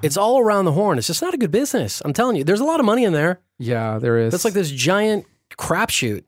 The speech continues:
Speaker 1: you know what I mean? Where you can end up
Speaker 2: Highly, highly inefficient.
Speaker 1: And even the
Speaker 2: It's
Speaker 1: people
Speaker 2: just
Speaker 1: winning are, like, winning, but under serious duress.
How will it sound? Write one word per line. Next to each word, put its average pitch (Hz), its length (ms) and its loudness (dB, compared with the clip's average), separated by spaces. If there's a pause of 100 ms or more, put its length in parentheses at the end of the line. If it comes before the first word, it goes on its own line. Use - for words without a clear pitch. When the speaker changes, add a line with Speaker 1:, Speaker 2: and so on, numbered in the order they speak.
Speaker 1:
you 147 80 -2
know 156 60 2
what 156 80 4
I 156 60 4
mean? 170 360 0
Where 160 100 0
you 147 60 0
can 156 140 0
end 160 180 2
up 151 120 2
Speaker 2:
Highly, 123 400 0
highly 120 200 2
inefficient. 113 500 -2
Speaker 1:
And 214 80 4
even 262 160 2
the 262 60 4
Speaker 2:
It's - 60 2
Speaker 1:
people 214 160 2
Speaker 2:
just 156 140 0
Speaker 1:
winning 170 400 2
are, 160 160 0
like, 147 240 2
winning, 156 460 2
but 139 140 2
under 139 200 -2
serious 180 340 0
duress. 131 560 -2